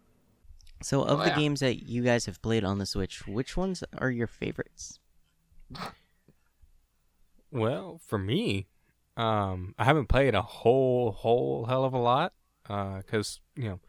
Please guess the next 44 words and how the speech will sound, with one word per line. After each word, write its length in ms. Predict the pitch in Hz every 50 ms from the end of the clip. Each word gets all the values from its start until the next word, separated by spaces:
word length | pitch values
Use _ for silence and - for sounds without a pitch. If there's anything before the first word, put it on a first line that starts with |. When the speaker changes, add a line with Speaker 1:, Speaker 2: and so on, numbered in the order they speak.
| - - - - _
Speaker 3:
the 80 | 117 110
good 300 | 98 - 143 165 165 147
Switch 320 | - - 139 131 - -
games, 640 | - 120 110 104 101 98 98 95 - - - - _ _ - - - _
you 80 | 127 113
know, 120 | 107 101
the 80 | 98 107
r-, 60 | 120
ones 220 | 123 120 127 127 110
that 60 | 110
I 40 | 110
really 180 | 123 127 110 101
want 260 | 104 120 117 104 95
are 120 | 95 90 - - - - -
rather 340 | 120 117 151 180 190 139
pricey. 560 | - - - 110 113 110 - - - 90 87 - - - - - - - - - - _ - _ _ _ _ _ - - _
But 420 | 113 107 104 98 95 95 95 - - _ - - -
out 100 | 127 139
of 60 | 143
the 100 | 127 113
ones 300 | 107 110 127 143 143 123
that 80 | 127 113
I 100 | 104 98
own 300 | - 101 101 104 107 107
right 200 | 101 95 92 - 95
now, 440 | 95 90 90 92 101 127 147 135 - - - - -
um, 160 | 87 87 87 - _
probably 320 | - 98 98 98 98 92 87
Hollow 200 | 98 92 92 92
Knight. 240 | 101 113 123 135 - _ _ _ _ _ _ _ _ - - -
Um, 400 | 104 92 87 87 87 90 92 92
I'd 140 | 95 104 101
probably 220 | - 110 98 95
say 180 | - - 101 92
that 220 | 90 90 95 -
at 80 | 101 -
the 60 | 104
moment. 300 | 107 107 107 110 120 - - _ - - - _ _ _ _ _ _ _ _ - _ _ - _ _ _ _ - - - - - - - - - _ -
Um, 380 | 98 90 90 87 87 90 90 87
Smash, 420 | - - - 101 98 101 98 - -
of 60 | -
course, 360 | - 107 101 101 98 - -
is 240 | 90 87 87 95 98
a, 120 | 85 87